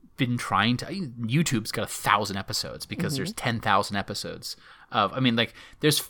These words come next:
Speaker 1: literally more than fifteen hundred episodes of the show because I think they, they record something like four hundred a season. Um, just the, the, the, um, how they make the, kind of the gears of this,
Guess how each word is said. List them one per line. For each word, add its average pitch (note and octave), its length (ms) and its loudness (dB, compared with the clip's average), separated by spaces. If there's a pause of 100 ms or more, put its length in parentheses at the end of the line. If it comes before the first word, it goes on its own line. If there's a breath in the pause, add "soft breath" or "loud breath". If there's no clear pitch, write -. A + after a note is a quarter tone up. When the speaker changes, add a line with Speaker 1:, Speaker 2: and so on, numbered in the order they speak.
Speaker 1:
literally G3+ 680 6
more D#3 220 8
than D3 120 6
fifteen C#3+ 460 4
hundred A2 320 2
episodes G#2 520 4
of F#2+ 100 -6
the G2 100 -2
show E3+ 360 6
because A#2+ 440 0 (280 loud breath)
I C3+ 80 -2
think E3 280 -2
they, C#3+ 200 0 (120)
they C#3 120 0
record C3 440 0
something C#3+ 220 2
like A2+ 140 -2
four B2+ 300 2
hundred C3 440 0 (100)
a C3 60 -2
season. F#3+ 480 -2 (400 loud breath)
Um, A2+ 640 0 (760)
just D#3+ 180 -6 (160)
the, D3 480 -2
the, C3 500 -4 (540)
the, A2+ 500 -2
um, G#2+ 400 -4 (400)
how D#3 600 2
they B2 180 4
make A2+ 360 2
the, A#2+ 80 -8
kind A2+ 220 0
of G#2 60 0
the G2+ 60 -4
gears C3 400 2
of F2+ 100 -6
this, - 320 -6